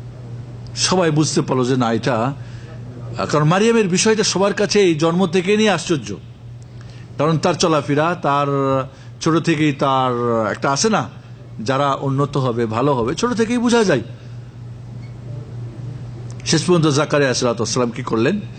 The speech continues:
তার দায়িত্বভার গ্রহণ করলেন। এরপরে মসজিদে মেহরাব, মসজিদে একটা জায়গা, একটা ঘর বানানো হলো, যেখানে মারিয়ামের থাকার ব্যবস্থা করা হলো। জাকারিয়া আলাইহিস সালাম ওইখানে তার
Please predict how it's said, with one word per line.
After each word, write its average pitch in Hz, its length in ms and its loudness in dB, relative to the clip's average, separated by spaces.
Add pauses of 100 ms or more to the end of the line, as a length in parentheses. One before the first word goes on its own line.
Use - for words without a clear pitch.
(340)
তার 139 220 2
দায়িত্বভার 139 520 2
গ্রহণ 139 340 0
করলেন। 170 420 2 (760)
এরপরে 220 360 4
মসজিদে 196 560 4
মেহরাব, 170 420 2 (200)
মসজিদে 151 280 -2
একটা 135 200 0
জায়গা, 135 420 0 (680)
একটা 120 160 -2
ঘর 151 220 2
বানানো 127 320 2
হলো, 165 280 -2
যেখানে 147 380 0
মারিয়ামের 123 520 2
থাকার 131 360 -2
ব্যবস্থা 104 300 -2
করা 82 180 -8
হলো। 82 120 -12 (1160)
জাকারিয়া 196 320 4
আলাইহিস 151 460 2
সালাম 139 300 0 (720)
ওইখানে 160 320 4
তার 135 260 0